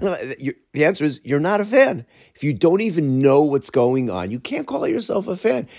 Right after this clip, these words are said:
If you don't go, you don't spend any money whatsoever, you're not involved,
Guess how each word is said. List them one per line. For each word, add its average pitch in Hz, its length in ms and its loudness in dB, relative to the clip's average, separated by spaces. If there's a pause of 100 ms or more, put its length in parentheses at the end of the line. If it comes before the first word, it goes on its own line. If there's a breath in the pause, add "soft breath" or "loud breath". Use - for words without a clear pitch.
(140 loud breath)
If 151 160 0
you 156 80 6
don't 185 380 4
go, 139 580 8 (180 soft breath)
you 135 100 0
don't 202 180 0
spend 165 420 2
any 262 320 0
money 196 260 4
whatsoever, 151 800 2 (160 soft breath)
you're 160 160 4
not 214 200 2
involved, 190 1120 2